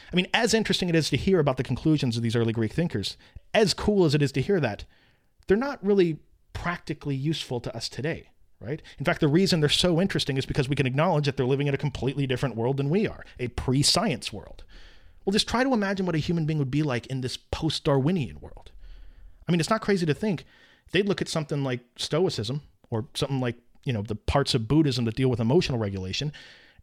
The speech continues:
and they look at that similar to the way we see the metaphysics of the pre-Socratics. Wow, look at this.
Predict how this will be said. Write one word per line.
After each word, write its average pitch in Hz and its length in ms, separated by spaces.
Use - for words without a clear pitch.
and 143 100
they 185 120
look 175 180
at 156 80
that 190 340
similar 185 360
to 156 80
the 147 80
way 156 160
we 160 160
see 156 160
the 151 100
metaphysics 147 500
of 156 60
the 151 80
pre-Socratics. - 800
Wow, 156 240
look 156 120
at 185 120
this. - 340